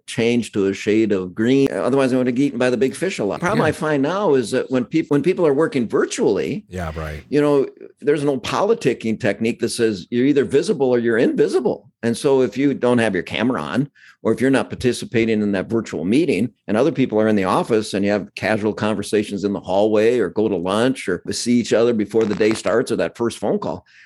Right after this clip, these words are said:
Speaker 1: the people that are there physically are visible. The people that just come in virtually a couple of times a day, yeah, you're not quite as visible.
Speaker 2: Right.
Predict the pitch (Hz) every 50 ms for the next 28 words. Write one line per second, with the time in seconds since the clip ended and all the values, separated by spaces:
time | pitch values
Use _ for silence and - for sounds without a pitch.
0 | _ _ - 139 - 339 403 381 247 165 135 120 110 107 113 120 113 107 107 101
1 | - _ _ _ - - 160 240 311 - 403 - - 92 85 - - 143 110 117
2 | 120 170 285 359 381 - - 85 - - _ _ _ - - 110 - 143 147 -
3 | - 131 117 123 101 - 123 120 - - _ _ _ - 107 110 117 120 127 127
4 | 123 113 120 127 180 214 - - 131 117 107 113 135 151 175 170 - _ _ _
5 | - 117 107 - 95 95 - - 113 131 196 285 277 180 123 107 101 101 113 165
6 | 202 - _ _ _ - 359 415 440 440 381 370 370 - - 330 - - 370 311
7 | 226 175 170 208 415 440 453 494 359 - - - 104 - - - 87 85 87 90
8 | 90 87 -